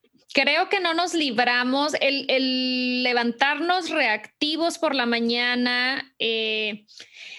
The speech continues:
reaccionando a los estímulos del día, ese es el, el gran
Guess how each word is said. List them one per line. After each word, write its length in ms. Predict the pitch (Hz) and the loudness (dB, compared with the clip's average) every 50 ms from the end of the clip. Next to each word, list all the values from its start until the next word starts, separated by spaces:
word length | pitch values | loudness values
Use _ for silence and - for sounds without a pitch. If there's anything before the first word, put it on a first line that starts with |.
| - - | -12 -4
reaccionando 960 | - 277 269 262 247 247 - - 269 254 240 240 240 247 254 262 262 269 302 | 0 2 4 4 2 0 -2 -2 -2 0 2 2 2 2 2 2 2 2 2
a 40 | 320 | 2
los 200 | 330 311 302 262 | 2 0 0 -2
estímulos 760 | 214 214 - - - 285 285 277 294 320 320 330 320 302 262 | -4 -4 -6 -6 -4 -2 0 0 0 2 2 2 2 2 2
del 240 | 247 226 208 214 202 | 0 0 0 0 0
día, 560 | 233 277 302 294 262 247 240 254 294 294 294 _ _ _ _ _ _ _ _ | -2 -2 0 0 0 0 0 0 -2 -4 -8 _ _ _ _ _ _ _ _
ese 300 | - 247 247 247 - 285 | -2 -2 -2 -2 -4 -4
es 100 | 254 - | -2 -2
el, 260 | 302 294 294 285 269 | 0 0 0 -2 -2
el 260 | - 226 226 226 220 | -2 -2 -2 -2 0
gran 580 | 202 240 240 247 277 311 349 349 349 349 277 - | 0 0 2 2 0 0 -2 -2 -2 -4 -4 -6